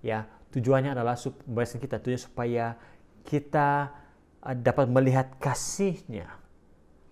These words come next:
melalui anaknya Yesus. Ya. Nah, macam saya katakan tadi begitu, uh, peristiwa kisah, uh,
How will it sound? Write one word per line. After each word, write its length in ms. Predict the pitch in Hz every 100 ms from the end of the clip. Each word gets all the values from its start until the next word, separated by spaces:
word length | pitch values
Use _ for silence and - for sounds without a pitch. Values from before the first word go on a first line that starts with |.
| _ 107
melalui 340 | 104 107 113
anaknya 640 | 98 101 98 98 92 92 - - 110
Yesus. 640 | 101 90 - - - - _ - - - -
Ya. 160 | 101 101 - _ - _ _
Nah, 240 | 143 127 135
macam 80 |
saya 160 | 131 139
katakan 280 | 127 135 131
tadi 200 | 131 123
begitu, 400 | 123 120 120 147 - - - - - _ _ - - - - - -
uh, 160 | 143 135 - -
peristiwa 960 | 202 220 - - 247 117 107 104 117 - - - -
kisah, 640 | - 240 233 - 104 107 - - - -
uh, 640 | 110 107 107 104 104 98